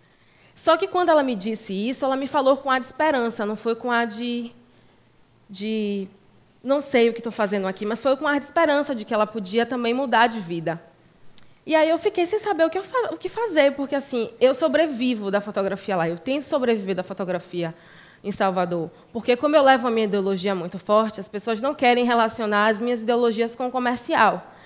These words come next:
Então eu bato muito de frente pra tentar ter grana pra alimentar, me alimentar, né? E aí eu falei, "Eu vou dizer o que a essa garota?" E aí eu falei a ela, "O que eu posso fa-, eu vou, eu vou voltar aqui pra fazer uma foto sua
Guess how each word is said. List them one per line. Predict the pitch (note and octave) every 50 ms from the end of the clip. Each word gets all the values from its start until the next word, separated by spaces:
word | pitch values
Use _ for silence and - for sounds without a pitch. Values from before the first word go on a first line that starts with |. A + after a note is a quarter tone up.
| - - - -
Então | A#3+ A#3 - B3
eu | A#3 A#3+
bato | G#3 A3+ A#3+ A#3+ C4
muito | B3+ A#3+ B3+ D#4+ D#4+ F4
de | C4+ D4
frente | B3 - C4 B3+ C4+ C4 -
pra | - C#4 C#4
tentar | C#4 C#4+ C4 C4+ C4
ter | C4 D4 C#4
grana | A#3+ B3 A#3 A#3+ A#3+ C4 C4
pra | B3+ - C#4
alimentar, | C4+ C#4 C#4 C4+ C4 B3 B3 B3 A#3+ B3+ D4+ D#4 - - - - - _ -
me | B3+ C#4+
alimentar, | D4 D4 D4+ D#4+ E4 F4+ F4 - A3+ G3+ F#3+
né? | G#3 G#3+ C4 F4+ - - - _ _ _ _ _ _ _ _ _ _ _ _ _ - - - - -
E | D4+
aí | D4+
eu | C#4+ D4
falei, | D4 D#4+ D4+ C#4
"Eu | C#4
vou | D4 E4
dizer | C#4 A#3+ D#4+ E4
o | G4+
que | G4 - - D4+
a | A#3+
essa | A3+ - A3
garota?" | G3+ G3+ F3+ E3+ E3+ D#3+ D#3+ - - F#3+ - _ _ _ _ _ _ _ _ _ _ _ _ _ _ _ _ _ _ _ _
E | - C#4+
aí | C4
eu | C4+ C#4
falei | - D#4 D4 D#4
a | E4+ E4+
ela, | D4 A3+ A3
"O | A3
que | - C4+
eu |
posso | B3+ - C#4 C#4 C#4 -
fa-, | - D4 - -
eu | B3 A#3
vou, | C4 C4 B3+ - - - _ _ _ _ _ -
eu | B3 B3
vou | G#3+ A3 B3+ B3
voltar | C#4+ C#4 C4 - A#3+ G#3+
aqui | G#3 G#3 - - F#3+ F#3 F#3+ G3+
pra | - A#3+
fazer | A3 - A#3 G3+ G#3+
uma | G#3+ G3+ G3+
foto | - - F#3+ F#3+ F#3+
sua | - - - F#3 D#3+ D#3 E3+ A3 D4+